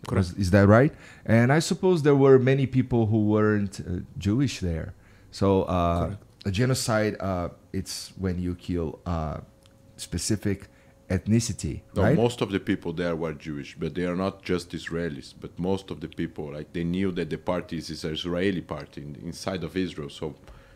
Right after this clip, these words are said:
Speaker 3: the chances of having eighty,
Speaker 2: Sure, yeah.
Speaker 3: ninety, ninety-five percent of people are Jewish.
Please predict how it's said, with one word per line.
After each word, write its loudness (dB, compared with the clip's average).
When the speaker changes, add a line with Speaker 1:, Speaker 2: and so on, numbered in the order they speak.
Speaker 3:
the -10
chances 0
of 0
having -4
eighty, 2
Speaker 2:
Sure, 6
yeah. 4
Speaker 3:
ninety, 2
ninety-five 0
percent -4
of -8
people -2
are -6
Jewish. -8